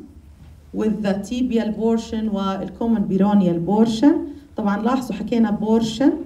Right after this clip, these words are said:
لأنه لساتهم بنفس الفاشيا ما انقسموا،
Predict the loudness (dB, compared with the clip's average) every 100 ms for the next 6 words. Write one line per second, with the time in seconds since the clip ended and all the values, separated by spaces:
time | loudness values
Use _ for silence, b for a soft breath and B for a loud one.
0 | -12 b b b -6 -2 2 2 0 -4
1 | -8 -10 -12 -6 -6 2 4 4 2 2
2 | 2 0 -4 -4 -4 -4 -4 -6 -6 -8
3 | -18 -20 -18 -4 2 2 2 -4 -4 -6